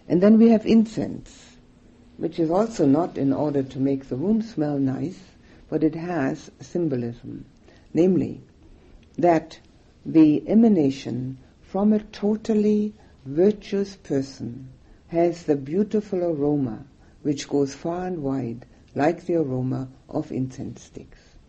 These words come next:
Which means that, for instance, the Buddha's vibration, which I have already talked about, are still with us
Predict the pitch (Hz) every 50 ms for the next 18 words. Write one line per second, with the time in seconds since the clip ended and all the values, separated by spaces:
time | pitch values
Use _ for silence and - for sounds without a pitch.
0 | _ _ _ _ _ _ _ _ _ _ _ _ _ - - _ _ - _ _
1 | - - - - - - - - - - - - - 156 156 - - 190 214 208
2 | 202 196 202 208 202 - - 143 135 127 131 - - - - - - _ _ -
3 | - 143 151 165 165 170 - - 160 151 151 151 147 - - - _ _ _ _
4 | - 135 147 156 156 160 214 226 175 151 131 131 131 - - 143 143 147 139 131
5 | 135 127 120 123 - - - - - - 131 - - - _ _ _ - - _
6 | _ _ - - _ _ _ _ - 143 135 - 143 135 135 139 135 131 123 127
7 | 123 127 131 123 123 123 123 - - 165 170 170 - - 123 117 120 117 113 120
8 | - - - - - _ - - - - _ _ - 185 190 185 - - - -
9 | 143 127 127 123 123 127 - - - - _ - - 147 135 135 - 110 - 123
10 | 123 - - - -